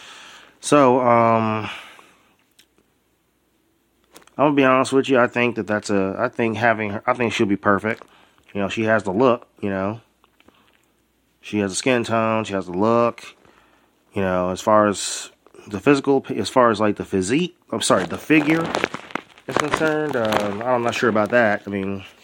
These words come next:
she does have a nice figure, but obviously she has gained, like, you know, a few pounds of muscle just to look the part. But, uh, but I think she's, I think she's perfect, to be honest. And I'm,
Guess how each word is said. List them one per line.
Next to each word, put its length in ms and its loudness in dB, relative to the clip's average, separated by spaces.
she 140 0
does 160 6
have 120 4
a 20 -2
nice 240 -2
figure, 360 -2
but 160 -2
obviously 460 0
she 140 0
has 140 2
gained, 300 -2
like, 260 -6
you 200 -6
know, 220 -6
a 80 -10
few 180 2
pounds 320 0
of 80 -10
muscle 320 -2
just 240 -8
to 60 -12
look 160 -6
the 80 -10
part. 360 -2
But, 220 -12
uh, 260 -12
but 180 -2
I 120 4
think 200 0
she's, 220 -2
I 120 2
think 200 -2
she's 180 -4
perfect, 500 0
to 80 -4
be 100 2
honest. 460 -6
And 340 0
I'm, 160 -2